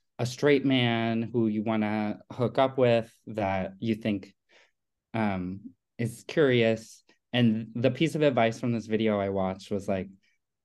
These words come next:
"You gotta take it slow. You can't force anything. You can't bring it up." And I'm like, "Okay, that's too much work. I'm just gonna go home. <laughs> I will not be doing any of that. That's,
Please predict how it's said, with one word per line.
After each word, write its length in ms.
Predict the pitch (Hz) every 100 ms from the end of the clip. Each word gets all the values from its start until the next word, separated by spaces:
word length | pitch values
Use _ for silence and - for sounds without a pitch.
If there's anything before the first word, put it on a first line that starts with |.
| -
"You 140 | 123
gotta 220 | 127 131
take 200 | 143 170
it 140 | 180 -
slow. 640 | - 139 131 131 131 131
You 180 | 131 127
can't 320 | 127 143 -
force 360 | - 131 127 127
anything. 840 | 123 120 123 120 113 113 113 113
You 120 | 113
can't 320 | 110 127 120 123
bring 200 | 127 131
it 100 | 123
up." 360 | 110 104 104
And 100 | 110
I'm 80 | 123
like, 220 | 123 120
"Okay, 180 | 156 123
that's 240 | 117 - -
too 120 | 127
much 240 | 120 110
work. 300 | 104 101 95 -
I'm 140 | 160
just 180 | 190 190
gonna 180 | 139 120
go 340 | 101 107 104 95
home. 520 | 104 95 90 117 110 - - -
<laughs> 480 | - - - - 120
I 140 | 156
will 140 | 156
not 240 | 139 120 110
be 80 | 110
doing 340 | 113 107 104
any 240 | 107 104
of 120 | 101 95
that. 420 | 101 98 101 -
That's, 280 | 156 -